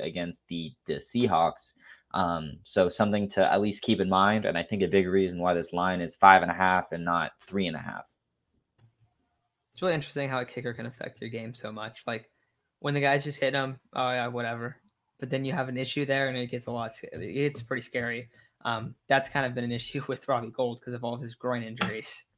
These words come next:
Speaker 2: like, a lot of groin injuries for a kicker. Um, but I, I like it. I think that,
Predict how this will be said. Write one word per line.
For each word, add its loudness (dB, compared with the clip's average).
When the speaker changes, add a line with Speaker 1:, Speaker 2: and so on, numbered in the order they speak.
Speaker 2:
like, -6
a -12
lot -2
of -20
groin -4
injuries -8
for -12
a -10
kicker. -14
Um, -2
but 2
I, 2
I 2
like 2
it. 2
I -4
think -2
that, 0